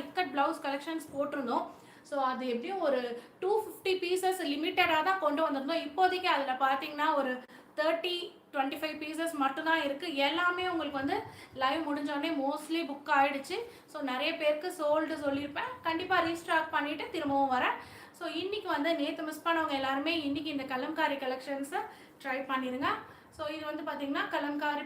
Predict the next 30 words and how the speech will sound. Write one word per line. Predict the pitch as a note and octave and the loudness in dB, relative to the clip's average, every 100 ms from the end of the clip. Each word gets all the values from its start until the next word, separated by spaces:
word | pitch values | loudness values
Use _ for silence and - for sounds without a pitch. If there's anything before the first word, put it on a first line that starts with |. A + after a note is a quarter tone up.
| - | -4
பிரிண்ட்ல | C#4+ C#4 D4 E4 | -4 -2 -2 -4
உங்களுக்கு | C#4+ C4+ C4+ G#4+ | -2 -4 -4 -2
ஹை | - C#4+ C#4+ D#4+ | 0 0 0 -2
நெக் | D4 - G4+ - | -4 -4 -8 -6
பிரின்சஸ் | D#4 D4 E4+ - | -8 -4 -4 -2
கட் | D4 C#4 | -4 -2
வந்துரும். | A#3+ A#3 C#4+ A4 - - - - - - - _ _ _ | -2 0 2 2 0 -8 -20 -20 -20 -20 -20 _ _ _
So, | E4+ | -6
டபுள் | E4 E4+ G#4+ | 0 0 2
டேப் | A4 G#4 G#4 | 6 6 8
பண்ணிட்டே | F4 F#4 F#4+ F#4+ F#4+ | 4 4 2 2 6
பார்க்கலாமே, | E4 E4 D#4 D4 B3+ A#3 | 6 6 2 4 2 0
டபுள் | B3 D4 E4 | 0 0 4
டேப் | E4 D#4+ | 4 4
பண்ணிட்டே | D#4 D4+ D#4+ D#4+ | 2 0 0 0
பாருங்க. | D#4+ C#4 C#4 D4+ G#4+ G4 | 4 2 2 0 -2 -2
Just | C#4 C#4 - G#4 | -4 -4 -4 -6
டூ | F4+ F#4 G#4 G#4 | 0 4 4 2
ஃபிஃப்டி | E4+ - - F#4 | -8 -8 -2 0
மட்டும்தான். | D#4 C#4 C#4+ E4+ D4 - - - - - | 2 0 -2 0 2 0 -6 -20 -20 -14
டூ | E4+ F#4+ G4+ G4+ | -6 0 0 -2
ஃபிஃப்டிக்கே | F4 - - F#4+ E4+ - F#4 | -8 -10 -8 -6 -6 -4 -2
உங்களுக்கு | E4+ D4+ D4 G4+ A4+ - - - - | -2 -4 -4 -4 -4 -8 -20 -20 -10
சூப்பர்வான | E4+ E4+ F#4+ F#4 F#4 E4 D#4+ F#4 G4+ | -10 -8 -2 2 4 2 2 2 0
பிரிண்ட்ல | D#4 D#4+ D#4 D#4 F4 G4+ | -2 -2 -2 0 0 0
நிறைய | D#4 C4 C#4+ D#4 F#4 F#4+ | 0 0 -2 -6 -6 -4
இன்னைக்கு | D#4 D4 C#4 C#4 | -4 -6 -2 0
கலெக்ஷன்ஸ் | C#4 C#4 D#4 C#4+ | 0 -2 -6 -4
இருக்கு. | C#4 C4 E4 | -4 -4 0
ஹாய் | G#4+ - D4 E4+ | 0 0 2 2